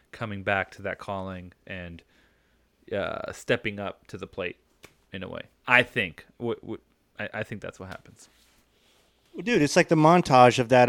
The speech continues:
Speaker 2: of that old baseball player with the grown beard, and somebody says, "You need to go back and play," and then the montage, he shaves his beard and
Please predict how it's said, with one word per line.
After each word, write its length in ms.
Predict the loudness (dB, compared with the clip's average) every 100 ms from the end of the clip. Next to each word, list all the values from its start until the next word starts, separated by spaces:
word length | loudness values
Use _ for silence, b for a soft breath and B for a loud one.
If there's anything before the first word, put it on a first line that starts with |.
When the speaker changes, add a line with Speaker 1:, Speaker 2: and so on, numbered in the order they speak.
| 2
Speaker 2:
of 120 | -2 2
that 140 | 4
old 240 | 4 4 2
baseball 440 | -2 0 0 0
player 340 | 0 0 2
with 140 | 0 -2
the 80 | -2
grown 320 | 0 0 0
beard, 280 | 0 0 0
and 180 | -2
somebody 240 | -2 -4 -4
says, 220 | -6 -4
"You 80 | -2
need 120 | -2
to 60 | 0
go 160 | -2
back 220 | 2 0 -2
and 120 | -4
play," 280 | 0 2 2
and 80 |
then 100 | 0
the 40 | -2
montage, 480 | -2 -4 -4 -8 -8
he 80 | -12
shaves 300 | -14 -16 -18
his 100 | -18
beard 680 | -16 -14 -12 -10 -10 -10 -12
and 220 | -12